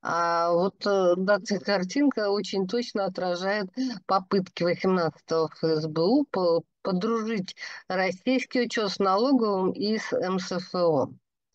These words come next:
А, на самом деле,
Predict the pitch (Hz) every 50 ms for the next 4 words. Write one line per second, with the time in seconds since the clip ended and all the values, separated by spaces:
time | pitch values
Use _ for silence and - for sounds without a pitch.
0 | _ _ _ _ _ _ _ _ _ _ _ _ _ _ _ - 170 180 175 175
1 | 175 175 185 190 208 214 - - 240 220 214 202 190 175 175 165 160 165 165 160
2 | 160 151 175 196